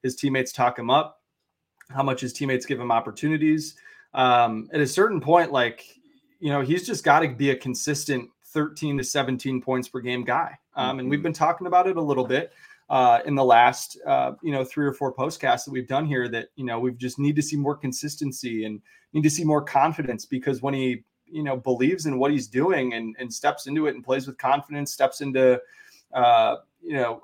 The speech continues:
Speaker 1: open three-point shots, uh, feeling like he's gonna make it, when he puts his head down on the dribble, most of the times good things happen. And, um, I thought he was just really timid tonight.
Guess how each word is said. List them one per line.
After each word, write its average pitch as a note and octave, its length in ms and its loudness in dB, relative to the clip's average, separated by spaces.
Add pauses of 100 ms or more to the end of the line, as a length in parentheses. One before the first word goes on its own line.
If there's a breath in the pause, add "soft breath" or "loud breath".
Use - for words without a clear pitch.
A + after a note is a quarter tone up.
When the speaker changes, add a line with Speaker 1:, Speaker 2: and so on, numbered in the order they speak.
Speaker 1:
open C#3+ 280 2
three-point C#3+ 480 -2
shots, C#3+ 680 2
uh, C3 480 4 (160)
feeling D#3 180 0
like D3 160 -2
he's C3+ 140 0
gonna C#3 160 -2
make C3+ 260 -2
it, C#3+ 160 0
when B2+ 140 -4
he B2 80 -8
puts C#3 200 -4
his B2+ 120 -10
head C3+ 180 0
down C#3 220 8
on B2+ 80 0
the A#2 60 -8
dribble, C#3 540 2
most C#3 320 -2
of D3 80 -2
the B2+ 60 -8
times C3+ 300 4
good C3 180 -2
things C3 220 -4
happen. B2 500 0
And, A2 240 -8 (400 soft breath)
um, A2 520 4 (140)
I C#3 60 -2
thought A#3+ 140 2
he G3+ 60 2
was D3 120 6
just B2+ 140 0
really D3 240 6
timid C3 340 0
tonight. A#2 360 -6